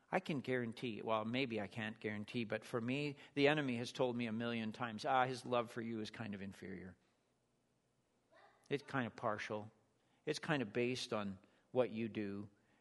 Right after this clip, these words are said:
It's kind of all this stuff." The word says, "As the Father has loved me," Jesus speaking, "so I have loved you." The same kind of love that the Father has for Jesus,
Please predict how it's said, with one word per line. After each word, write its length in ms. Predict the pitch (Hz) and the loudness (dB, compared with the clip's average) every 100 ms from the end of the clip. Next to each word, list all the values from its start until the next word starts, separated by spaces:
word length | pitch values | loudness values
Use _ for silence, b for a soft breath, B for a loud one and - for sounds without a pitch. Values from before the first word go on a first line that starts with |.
| b b | b b
It's 180 | 160 - | -10 -10
kind 300 | - 135 120 | -2 -2 0
of 100 | 101 | -2
all 160 | 98 95 | -4 -4
this 160 | 95 | -8
stuff." 560 | - - - - - - _ _ _ _ _ _ _ _ _ _ _ _ _ _ _ _ _ _ _ _ _ | -10 -8 -8 -8 -18 -20 _ _ _ _ _ _ _ _ _ _ _ _ _ _ _ _ _ _ _ _ _
The 100 | - | -8
word 420 | 98 110 131 131 120 | -4 0 0 0 -2
says, 600 | - 92 92 - - - _ _ _ _ _ b b b b | -6 -6 -8 -10 -10 -12 _ _ _ _ _ b b b b
"As 220 | 117 101 107 | -4 -4 -6
the 80 | |
Father 480 | - 135 139 147 123 | -2 2 4 4 0
has 340 | 110 110 107 117 | -2 -6 -6 -6
loved 300 | 98 95 - | -6 -8 -8
me," 340 | 95 90 90 | -8 -8 -10
Jesus 380 | - 113 98 95 | -8 -6 -6 -6
speaking, 540 | - - 104 - 98 98 | -6 -8 -12 -12 -14 -8
"so 420 | - 123 107 - | -4 -4 -4 -8
I 100 | - | -8
have 160 | 101 98 | -10 -10
loved 320 | 98 107 107 123 | -8 -10 -8 -8
you." 120 | 113 | -8
The 100 | 101 | -6
same 280 | - 135 113 | -4 -4 -4
kind 220 | - 110 | -4 -4
of 80 | 113 | -2
love 300 | 127 127 - | -2 -2 -4
that 100 | 123 | -10
the 80 | 117 | -8
Father 380 | - 131 139 | -4 -2 -2
has 320 | 117 120 139 - | -4 0 0 0
for 180 | 147 | -4
Jesus, 680 | 131 - 156 175 208 202 - | -6 -4 -4 -2 -2 -2 -6